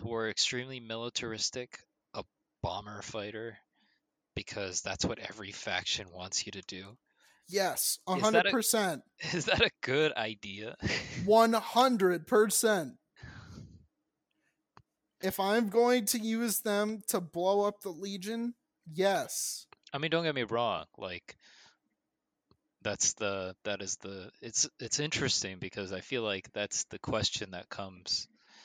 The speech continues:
Speaker 1: that I'm more confronted with by the release of Oppenheimer, is like, well, it's, you know, it's like a choice of using these weapons and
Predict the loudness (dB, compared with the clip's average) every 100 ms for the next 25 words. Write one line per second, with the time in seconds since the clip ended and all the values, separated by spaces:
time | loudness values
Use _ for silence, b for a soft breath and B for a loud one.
0 | b _ _ -2 0 -2 -8 _ -16 0
1 | 4 4 4 -2 -2 -2 0 0 0 0
2 | -2 -4 -10 B B B _ 0 0 0
3 | -6 -6 -4 -2 -2 -4 -6 -4 -4 -8
4 | -10 -14 -16 -20 _ b b b _ -14
5 | -10 -8 -8 -10 -16 -12 -4 -2 -2 -4
6 | -6 B B B _ -6 0 0 -2 _
7 | _ _ _ _ _ -18 -14 -14 -14 -16
8 | -18 _ _ _ _ _ _ -8 -6 -4
9 | -4 2 4 6 4 0 -2 -2 -2 -4
10 | -4 -2 -4 -6 -10 -10 -6 -6 -6 _
11 | _ _ _ _ -14 -12 -10 -12 -14 -16
12 | -20